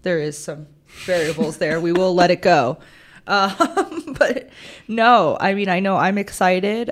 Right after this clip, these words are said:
I can't wait for December second when we do our Christmas tree lighting and you get to see all the hard work put in by all the city workers.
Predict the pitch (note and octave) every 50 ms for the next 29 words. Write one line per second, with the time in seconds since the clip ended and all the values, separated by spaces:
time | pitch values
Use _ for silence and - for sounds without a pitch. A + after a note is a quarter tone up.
0 | - - E3 E3+ F3 F3 F3 F3+ F3 E3+ - F#3 F3 - - - F3+ E3+ E3+ -
1 | - - F3+ F3 F3 F3+ F#3 F3+ - - F3 F3+ F#3 F#3 F3+ - - - D#3+ F3
2 | - A3 A#3 C#4+ - - G#3 G3 F#3+ F3+ F#3+ F#3 F3+ F3+ F3+ - F#3 F3+ - -
3 | G3 G3 - - - G3+ F#3+ F3+ E3+ E3+ F3+ G3 G3+ G3 F#3 F3+ F3 F3 F3 E3+
4 | E3+ - - F#3+ - - D#3+ E3+ E3+ F3+ F3+ E3 F3+ F3+ F3+ E3+ E3+ E3 F3+ F3
5 | - - G3 F3 - - E3+ E3 E3+ F3+ G3 F#3+ - - - - - _ _ -
6 | E3 F3 - E3 F3 F3 E3+ F3 - - F#3 F3 F3 F3 E3+ E3+ F3 F3 - F3
7 | F3 F3 F#3 G3 - -